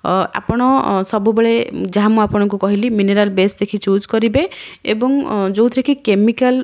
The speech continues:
ଅଧିକ ନଥିବ, ତାକୁ ମଧ୍ୟ ଆପଣ ଧ୍ୟାନରେ ରଖିବେ। କେମିକାଲ ବେସ୍ରେ ଯୋଉ ଖରାପ କେମିକାଲ ସବୁ ରହିଥାଏ, ସେ କେମିକାଲର ଲିଷ୍ଟ ମୁଁ ଲାଷ୍ଟରେ ଲଗେଇ ଦେଇଛି ଫଟୋ। ଯଦି ସେଇ ସବୁ କେମିକାଲ ରହୁଛି କୌଣସି ସନସ୍କ୍ରିନ୍ ଲୋସନରେ, ତାହେଲେ ତାକୁ କିଣିବା ପାଇଁ ଆପଣ ଆଭଏଡ୍ କରିବେ।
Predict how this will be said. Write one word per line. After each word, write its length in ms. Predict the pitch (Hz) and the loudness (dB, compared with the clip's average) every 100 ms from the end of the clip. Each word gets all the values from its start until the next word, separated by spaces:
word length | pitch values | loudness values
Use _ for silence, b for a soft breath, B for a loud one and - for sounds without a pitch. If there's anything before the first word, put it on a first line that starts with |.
| - | -2
ଅଧିକ 380 | 175 175 208 | -2 -2 -2
ନଥିବ, 420 | 226 185 - 185 170 - b b - | -2 -4 -4 -4 -4 -8 b b -8
ତାକୁ 240 | 202 226 | -6 -2
ମଧ୍ୟ 260 | 226 190 226 | -2 0 0
ଆପଣ 300 | 190 196 196 | 0 0 0
ଧ୍ୟାନରେ 380 | 190 170 190 | 0 0 2
ରଖିବେ। 440 | 214 214 233 269 381 B B | 0 0 -2 -2 -4 B B
କେମିକାଲ 440 | - 226 240 277 277 | 0 2 4 4 2
ବେସ୍ରେ 560 | 214 220 - 208 262 277 | 2 2 2 2 0 0
ଯୋଉ 360 | 202 185 233 247 | -4 0 2 2
ଖରାପ 420 | 247 214 214 233 | 0 -2 -2 0
କେମିକାଲ 400 | 202 196 196 202 | 0 0 0 0
ସବୁ 240 | 202 202 | 0 -2
ରହିଥାଏ, 440 | 196 175 175 185 226 | -2 -2 0 0 0
ସେ 200 | - 214 | 0 -2
କେମିକାଲର 640 | - 202 196 208 208 214 | -2 -2 -2 -2 0 2
ଲିଷ୍ଟ 420 | 208 185 220 - | 2 2 2 0
ମୁଁ 100 | 208 | -2
ଲାଷ୍ଟରେ 420 | 196 180 180 - 190 | 0 -2 -4 -4 -2
ଲଗେଇ 300 | 175 175 202 | 0 0 0
ଦେଇଛି 280 | 220 208 | 0 -2
ଫଟୋ। 380 | 220 214 202 359 B B B - | -4 -4 -2 -2 B B B -2
ଯଦି 380 | 220 220 254 240 | 0 2 0 2
ସେଇ 240 | - 254 | 2 2
ସବୁ 260 | 277 285 277 | 2 0 0
କେମିକାଲ 540 | 233 190 202 233 226 | 0 0 0 0 2
ରହୁଛି 420 | 196 185 208 - | 2 0 -2 -4
କୌଣସି 400 | 214 190 202 208 | -2 0 0 0
ସନସ୍କ୍ରିନ୍ 420 | - 175 - 214 | -2 -2 0 -2
ଲୋସନରେ, 460 | 196 175 190 175 233 | 0 -2 -2 0 -2
ତାହେଲେ 280 | 254 185 185 | -4 -6 -4
ତାକୁ 240 | - 175 | -6 -8
କିଣିବା 360 | - 185 170 180 | -2 0 2 0
ପାଇଁ 260 | 175 214 | 0 0
ଆପଣ 300 | 214 - 196 320 B B - | 0 -2 -4 -4 B B -4
ଆଭଏଡ୍ 280 | 170 175 | -2 -2
କରିବେ। 480 | 165 165 165 170 220 | -2 -4 -4 -6 -8